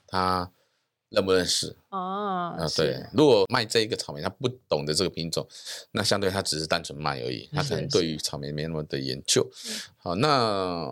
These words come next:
Speaker 1: 我这边会给小小建议啊，
Speaker 2: 嗯。
Speaker 1: 如果说，哦，我们在挑选草莓的时候，尽量还是挑选，刚刚提到一个，因为，呃，我们整颗草莓会有呈现水滴状。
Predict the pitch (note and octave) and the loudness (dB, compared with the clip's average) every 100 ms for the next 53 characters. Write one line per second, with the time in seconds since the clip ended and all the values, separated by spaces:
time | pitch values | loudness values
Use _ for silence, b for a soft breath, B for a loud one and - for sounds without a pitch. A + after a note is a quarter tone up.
0 | - - F#2+ F2+ F2 - - D#3 D#3 D3 | -6 2 4 6 4 -2 0 2 6 6
1 | G2+ - F2+ F2 F#2+ F#2+ D2+ - F2+ E2+ | 4 0 -2 2 2 2 0 0 0 0
2 | - - _ G#3+ D2+ G#2 C#3 F#2+ D#2 - | -6 -10 _ -6 2 4 4 4 2 2
3 | G2 F#2+ F#2+ - F#2+ D#2+ D2 D#2 D#2+ E2 | 4 6 6 6 0 -2 -2 -2 0 0
4 | E2 F#2 E2 - B2 F#2+ - D2+ C2 C2+ | 2 2 2 2 2 2 -4 -4 -6 0
5 | - C#2+ D#2+ F#2+ B B B B B - | 0 2 4 2 B B B B B -2
6 | C3+ C#3+ C#3 A2+ G2+ F2 F#2 G2 F#2 F#2 | 2 4 2 2 0 0 0 2 2 2
7 | D2+ C2 - G2+ G2 E2 F2+ E2+ E2 B2 | -2 -2 -2 -2 -2 2 2 2 0 4
8 | D3 B2+ B B B G2 F#2 F2 E2+ E2 | 6 4 B B B 2 6 6 4 4
9 | E2 D2+ - F2+ G2 G2+ F#2 B2+ A#2 F2 | 2 0 2 4 4 2 4 2 2 0
10 | E2 G2+ F2 D2+ - E2 E2 F#2 - D#2+ | 2 4 4 4 2 2 2 2 0 0
11 | F2 - D#2+ | 0 0 0